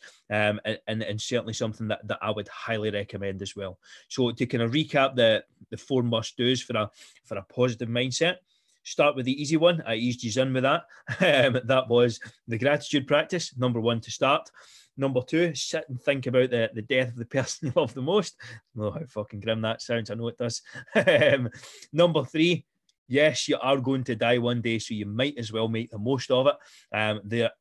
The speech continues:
if, if <laughs> I always think about this,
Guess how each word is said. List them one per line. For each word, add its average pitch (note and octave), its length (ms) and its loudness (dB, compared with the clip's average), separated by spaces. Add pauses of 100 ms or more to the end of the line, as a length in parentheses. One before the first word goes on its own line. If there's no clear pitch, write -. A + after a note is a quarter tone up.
(460)
if, A2 280 -10
if - 300 -8 (1000)
<laughs> - 0 -
I - 180 2 (300)
always C3 360 0
think A#2+ 180 -4
about G#2+ 180 -6
this, - 240 -12